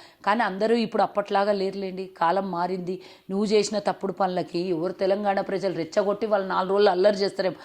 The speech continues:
ఆ అల్లర్లల్లో కూడా ఇరుక్కుంటారు. ఎంతసేపు తప్పుని తప్పించుకోవచ్చు కొన్ని రోజులు, కానీ పూర్తిగా నిర్వీర్యం చేయలేరు కదా. ఆ తప్పు ఎప్పటికైనా తప్పు చేసినోడు ఎన్నడో ఒక రోజు ఇరుక్కుంటాడు. ఎంత పెద్దోడైనా సరే చట్టం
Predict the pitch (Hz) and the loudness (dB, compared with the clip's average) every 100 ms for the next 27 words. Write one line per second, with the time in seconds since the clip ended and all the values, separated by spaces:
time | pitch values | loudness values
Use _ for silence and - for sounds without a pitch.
0 | - - 170 196 185 190 220 226 226 220 | -20 -2 4 6 6 6 6 6 6 6
1 | 214 214 202 - 208 190 185 156 - - | 4 2 0 -2 -4 0 0 -2 -16 -6
2 | 175 180 226 - 247 240 240 202 - 226 | -4 0 0 2 2 0 0 0 0 -2
3 | 220 180 233 - - 240 233 233 220 202 | -2 -2 -4 -4 2 2 2 -6 -2 -2
4 | 208 208 214 208 202 196 208 - 196 202 | 0 0 0 0 0 0 0 -8 -8 -4
5 | 240 226 233 - - - _ 202 208 220 | -2 4 2 2 -20 -20 _ 0 2 4
6 | 277 254 240 214 220 233 208 185 165 190 | 4 6 6 6 6 6 4 4 4 2
7 | 185 - _ 180 190 180 220 208 - 233 | 0 -16 _ -2 0 -4 -2 -4 -2 -2
8 | 226 233 226 208 - 208 202 190 214 190 | 0 0 0 -4 -6 -4 -4 -4 -4 -4
9 | 185 202 220 196 196 196 165 165 - 208 | -2 2 2 2 0 -2 -2 -4 -6 -6
10 | 208 208 180 175 202 202 180 202 196 185 | -4 -2 -2 0 -2 -2 -2 0 2 2
11 | 185 180 208 220 - - _ 214 214 285 | -2 -2 -4 -4 -14 -20 _ -2 4 2